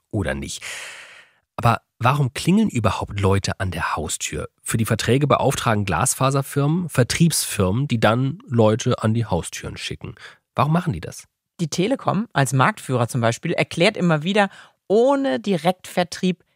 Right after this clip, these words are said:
Speaker 2: gehe eben nichts. So eine Beratung zu Hause sei wichtig für den Glasfaserausbau. Ganz ähnlich klingt das bei der Firma Deutsche Glasfaser. Aber mit Regeln, darauf weisen beide hin. Sie erklären zum Beispiel,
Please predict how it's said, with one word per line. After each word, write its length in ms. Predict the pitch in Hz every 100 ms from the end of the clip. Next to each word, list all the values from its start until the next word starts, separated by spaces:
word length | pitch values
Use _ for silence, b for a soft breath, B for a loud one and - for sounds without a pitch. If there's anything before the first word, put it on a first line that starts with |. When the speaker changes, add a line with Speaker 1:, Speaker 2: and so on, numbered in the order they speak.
| _ -
Speaker 2:
gehe 180 | 156 -
eben 340 | 160 139 127
nichts. 480 | 123 147 - - - b b b b
So 300 | 156 170 -
eine 180 | 160 151
Beratung 460 | 135 147 165 180 160
zu 160 | 151
Hause 240 | 160 185 170
sei 220 | 180 151 143
wichtig 420 | 240 - 160 -
für 160 | 151
den 160 | 135 120
Glasfaserausbau. 1120 | 135 117 - - 117 117 117 113 - 117 120 B B B B
Ganz 200 | 160 160
ähnlich 320 | 147 160 202
klingt 200 | - 208
das 120 | 208 -
bei 120 | 180
der 140 | 170
Firma 320 | - 180 190
Deutsche 280 | 165 160 170
Glasfaser. 760 | 180 240 180 - 123 123 117 120 B B B -
Aber 360 | 165 165 151 - _
mit 320 | 147 143 135
Regeln, 580 | 131 151 170 208 240 302 _ -
darauf 500 | 147 185 208 233 -
weisen 760 | 156 156 185 - 180 180 165
beide 460 | 131 135 143 147 143
hin. 340 | 139 139 110 - B B
Sie 80 | -
erklären 260 | - 202
zum 140 | 226 180
Beispiel, 460 | 127 131 170 196